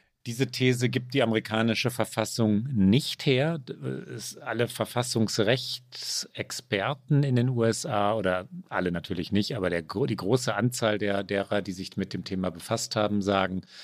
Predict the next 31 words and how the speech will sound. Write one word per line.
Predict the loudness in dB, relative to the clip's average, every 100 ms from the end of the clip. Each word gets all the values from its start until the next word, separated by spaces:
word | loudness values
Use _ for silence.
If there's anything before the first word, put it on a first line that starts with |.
| -18 -20 -16
das | -8 -2
stimme | 0 0 -2 -2 0 0
schlicht | -4 -4 -6 -4 0
nicht, | 0 0 -2
weil | 0
ein | 0
Präsident | 0 0 2 2 0
bis | -2 -6
zum | -2 0 2
letzten | 2 0 -2 -2 -2 -2
Tag | -2 -2 -2
seiner | 0 2 0 0
Amtszeit | -4 -4 -6 0 0 0
seine | 0 0 0
Taten | -2 -2 -2 -2 -4
und | -4 -2
seine | 0 0 2
Reden | 2 2 -2
verantworten | -4 -4 -4 -4 -2 -2 -2 -2
müsse | 0 -2 -2 -2
und | -2
deswegen | -6 -6 -2 -2 -2
könne | -2 0
er | -2
auch | -4
bis | -8 -6
zum | -2 2
letzten | 2 2 -2 -4
Tag | -2 0 0
seiner | 0 0 0 -2
Amtszeit | -4 -6 0 2 2